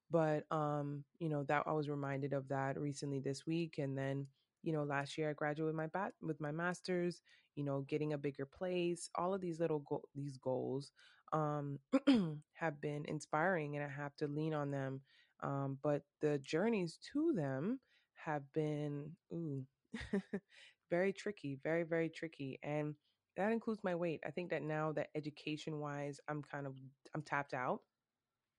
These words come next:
I definitely have to start figuring out what am I gonna do with my body, you know, and my relationship with my body, um, as I'm getting older and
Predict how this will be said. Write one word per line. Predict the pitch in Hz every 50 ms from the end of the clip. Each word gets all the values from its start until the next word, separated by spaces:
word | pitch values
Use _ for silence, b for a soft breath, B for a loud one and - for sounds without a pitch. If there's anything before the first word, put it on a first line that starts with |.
| _ - - -
I | 180
definitely | 160 - 165 156 - 175 175 175 175 165
have | 165 151 151 147
to | - 160
start | 147 - 151 147 151 - _
figuring | - 151 143 151 147 143 139 139
out | 135 131 127 - _ B B B B B B B
what | - 151 165 160
am | 165 165
I | 160 156
gonna | 151 151 156 147 143
do | 143 135 135 143 147 143 139 143 143 139 139 139 139 - _ _ _ _ _ _
with | - 151 151 143 143 -
my | 147 139
body, | 135 131 139 139 139 139 139 139 139 143 139 139 - 339 - _ -
you | 160 151 139
know, | 139 135 135 135
and | 135 135 135 139
my | 147 139
relationship | 143 139 135 139 147 139 139 147 143 - 143 135 143
with | 139 151 151 -
my | 170 156 156
body, | 151 165 160 160 165 170 180 185 - _ b b b b b b b b
um, | 160 151 151 147 -
as | - 160 151
I'm | 170 165
getting | 170 175 170 175 175 -
older | - 160 160 165 160 165 160 160 156 156 156 151 - -
and | - 147 143 143 143 139 139 139 143 139